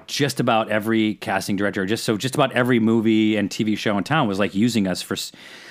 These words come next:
whether they used us entirely or just used us a little or whatever, like, we were being used, especially when people got stuck, they would use us. And so, um, they wanted to add some validity, so they came out and said, "Look, we wanna buy your company."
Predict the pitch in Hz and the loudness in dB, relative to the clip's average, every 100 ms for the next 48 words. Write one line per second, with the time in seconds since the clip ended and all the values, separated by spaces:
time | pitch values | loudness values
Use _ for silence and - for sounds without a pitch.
0 | - 147 165 139 143 151 160 139 120 - | 0 4 4 4 2 2 2 2 0 2
1 | 127 139 131 127 117 113 113 127 113 113 | 2 4 4 4 2 0 0 0 2 0
2 | 98 127 135 127 110 107 139 120 110 107 | 0 2 4 4 2 4 4 4 2 0
3 | 120 127 123 110 110 117 120 95 - 135 | 2 2 2 2 2 2 2 0 -2 -2
4 | 117 104 120 110 104 95 - 127 - 98 | 0 -2 -2 0 -2 -4 -4 -2 -2 -4
5 | 92 147 101 90 - - - - - - | -2 -4 -4 -6 -10 -20 -20 -20 -12 0
6 | 143 139 156 143 131 123 123 120 113 104 | 0 2 4 4 4 2 4 4 4 2
7 | 95 - _ _ 117 147 139 127 123 110 | -2 -6 _ _ 0 4 4 2 2 2
8 | 113 113 104 104 156 135 101 113 104 107 | 0 0 0 2 2 0 0 0 0 0
9 | - 117 98 95 101 - 98 107 107 101 | 0 0 0 -2 -4 -4 -2 -2 0 0
10 | 101 98 95 _ _ _ _ _ _ _ | 0 0 -2 _ _ _ _ _ _ _
11 | _ _ _ _ 110 92 110 98 92 147 | _ _ _ _ -4 2 2 2 0 0
12 | 110 80 | 0 -4